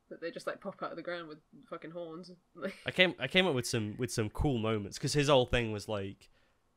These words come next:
Speaker 2: 'cause it was, it was very anime as well, so, like, every demon had, like, an element associated with them, and his element was darkness, because edgy. Um, but there was, like, a thing where he ended up,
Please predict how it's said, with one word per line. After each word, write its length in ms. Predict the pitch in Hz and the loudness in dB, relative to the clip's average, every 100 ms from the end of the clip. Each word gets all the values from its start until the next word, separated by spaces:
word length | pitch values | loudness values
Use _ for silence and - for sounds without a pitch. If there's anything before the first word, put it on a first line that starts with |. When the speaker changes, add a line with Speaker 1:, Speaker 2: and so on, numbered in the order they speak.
| _ | _
Speaker 2:
'cause 260 | 131 104 - _ - | -2 -2 -6 _ -16
it 100 | 139 | -4
was, 100 | 151 | -2
it 100 | 147 | 4
was 120 | 165 147 | 4 6
very 200 | 165 143 | 6 6
anime 300 | 113 120 104 | 4 2 2
as 320 | 95 92 90 | 0 -2 -2
well, 260 | 104 92 90 | -2 -2 -2
so, 140 | 117 | 0
like, 140 | 107 | 2
every 300 | 104 117 110 107 | 2 2 2 0
demon 300 | 113 104 98 | 0 -2 -2
had, 100 | 101 | -2
like, 160 | 104 | -2
an 80 | 113 | -4
element 440 | 107 113 104 95 92 | -4 -2 0 -2 -6
associated 600 | 98 104 95 107 98 98 | -2 -2 2 2 0 -2
with 160 | 95 | -6
them, 220 | - 92 92 _ _ - | -6 -8 -8 _ _ -4
and 80 | 110 | 0
his 140 | 110 | 4
element 320 | 104 101 98 | 4 4 0
was 140 | 104 101 | -4 2
darkness, 520 | 113 98 - 90 - | 4 4 0 -4 -4
because 380 | - 104 107 98 | -6 -2 -2 -2
edgy. 440 | 110 101 98 92 90 _ _ - - - - - | -6 -6 -6 -10 -12 _ _ -20 -20 -20 -20 -10
Um, 400 | - 104 98 98 - _ _ _ - | 0 2 2 -4 -10 _ _ _ -4
but 100 | 160 | 6
there 100 | 139 | 8
was, 120 | 135 123 | 8 8
like, 160 | 120 | 4
a 80 | 117 | 4
thing 240 | - 123 113 | 4 4 4
where 120 | 104 | 4
he 160 | 117 | 6
ended 240 | 110 107 104 | 6 4 -2
up, 220 | 104 - | -4 -4